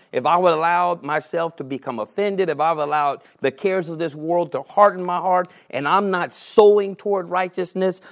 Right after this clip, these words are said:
I'm not living for righteousness, I'm not walking in righteousness, but it's all about me." It's all about me. Like I said, uh,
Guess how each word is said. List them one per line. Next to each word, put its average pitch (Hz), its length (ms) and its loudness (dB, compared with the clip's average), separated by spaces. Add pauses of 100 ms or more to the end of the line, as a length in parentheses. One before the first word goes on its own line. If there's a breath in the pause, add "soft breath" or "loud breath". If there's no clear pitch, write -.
(100 loud breath)
I'm 175 300 4
not 156 180 4
living 196 560 4 (180 soft breath)
for 196 220 6
righteousness, 180 720 4
I'm 165 240 2
not 139 260 0 (160 soft breath)
walking 202 580 0
in 190 160 -6
righteousness, 180 880 -8 (560)
but 170 160 6
it's 175 200 0
all 226 280 6
about 190 400 4
me." 180 480 0 (200)
It's 120 200 -2
all 190 180 8
about 196 340 4
me. 180 220 0
Like 147 240 -4
I 175 140 0
said, 202 380 -4 (260 soft breath)
uh, 165 160 -2